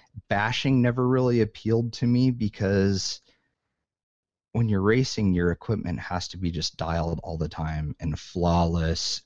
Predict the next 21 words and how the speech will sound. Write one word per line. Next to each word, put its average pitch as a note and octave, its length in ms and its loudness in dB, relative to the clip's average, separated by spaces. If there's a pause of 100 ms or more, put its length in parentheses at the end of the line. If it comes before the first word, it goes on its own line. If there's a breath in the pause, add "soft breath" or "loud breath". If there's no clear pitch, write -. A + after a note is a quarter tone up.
and D#2+ 300 -2
performing F2 560 2
at D#2 160 -2
its D#2 180 -4
best. F#2 460 2
Otherwise, F2+ 400 0
what's G2+ 240 -2
the E2 80 -2
point? D#2+ 460 0
You F2 100 -4
know, E2 240 0
you E2 260 0
get F#2 200 2
a F2 80 2
half-assed F2 580 -2
effort, F2 320 -2
you're E2 100 -6
gonna E2 180 -2
get D#2+ 200 -6
half-assed D2+ 480 -8
results. D2 560 -8